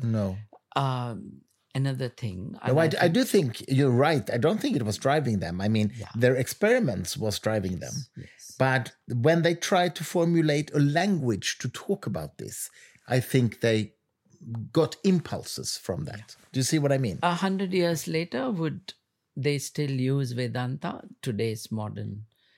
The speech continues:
Speaker 2: uh, quantum physicist
Speaker 1: No.
Speaker 2: use Vedanta. So it was a passing fad.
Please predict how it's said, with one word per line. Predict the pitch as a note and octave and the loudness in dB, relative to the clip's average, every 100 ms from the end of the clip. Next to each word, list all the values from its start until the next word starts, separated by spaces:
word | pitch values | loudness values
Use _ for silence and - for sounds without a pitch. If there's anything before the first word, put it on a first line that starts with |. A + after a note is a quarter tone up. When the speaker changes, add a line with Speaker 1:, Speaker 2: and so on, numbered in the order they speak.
| _ _ - | _ _ -12
Speaker 2:
uh, | G#2+ - | -12 -12
quantum | - A#2+ G#2+ A2+ A2 | -10 -8 -8 -8 -8
physicist | A2 A2 B2+ - - - - - - | -10 -12 -14 -12 -12 -12 -16 -18 -4
Speaker 1:
No. | G#3 F#3 | 0 0
Speaker 2:
use | E2 | 0
Vedanta. | A2 A2 G2+ G#2+ - B3 - _ - - _ _ | -4 -6 -8 -12 -12 -14 -14 _ -20 -20 _ _
So | A3 | -6
it | G#3+ | -4
was | C3 B2+ | -4 -4
a | |
passing | B2 C#3 C3+ D3 C3+ | -6 -6 -8 -8 -10
fad. | - F#3 B2 G#2 | -4 -4 -4 -10